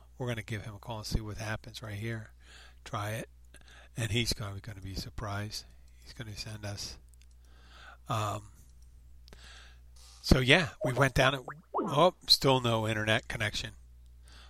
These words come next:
Boy, that sucks. So, um,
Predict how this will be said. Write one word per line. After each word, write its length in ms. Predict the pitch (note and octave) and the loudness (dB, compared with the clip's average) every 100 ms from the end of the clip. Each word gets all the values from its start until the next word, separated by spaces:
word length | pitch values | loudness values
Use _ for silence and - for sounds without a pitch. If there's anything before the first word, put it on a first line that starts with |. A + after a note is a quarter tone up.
| - - | -16 -10
Boy, 140 | - A2+ | -8 -6
that 180 | G2 - | -6 4
sucks. 520 | - - - - - - - - - - - - - - | 6 6 0 -12 -12 -16 -20 -20 -20 -20 -20 -20 -20 -10
So, 580 | - - C3 B2 A2 C3 - - - - - - - - - - | -2 2 2 2 0 -6 -14 -20 -20 -20 -20 -20 -20 -20 -12 0
um, 440 | A#2 A2 G#2 - | 4 4 2 -4